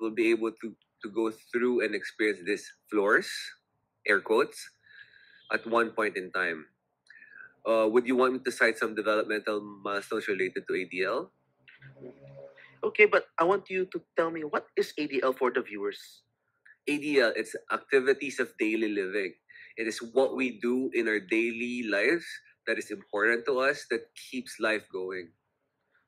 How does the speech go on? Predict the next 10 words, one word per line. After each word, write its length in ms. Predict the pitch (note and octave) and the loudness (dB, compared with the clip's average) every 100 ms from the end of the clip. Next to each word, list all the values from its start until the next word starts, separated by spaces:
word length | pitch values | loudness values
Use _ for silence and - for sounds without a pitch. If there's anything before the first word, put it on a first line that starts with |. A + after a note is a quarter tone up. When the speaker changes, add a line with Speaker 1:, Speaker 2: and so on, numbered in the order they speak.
| _ | _
Speaker 2:
Oh, 400 | G2+ A2+ A2 G2 - - - | -12 -8 -8 -10 -14 0 6
I 60 | |
really 260 | F3+ G#3+ G3+ | 8 8 8
like 180 | F#3 F#3 | 6 6
your 100 | D3 | 4
analogy, 460 | D3 D3 D3 C#3+ | 6 4 2 -4
Sir 200 | C3+ C3+ | -2 -2
Chester, 420 | C3 C3 - B2+ | 0 -4 -2 -2
of 240 | A2+ A2 A2 _ - - | -2 -4 -8 _ -16 -10
experiencing 1000 | B2 - - E3 D#3+ D3+ D3+ - C#3 | -8 -6 2 4 4 0 -4 -6 -8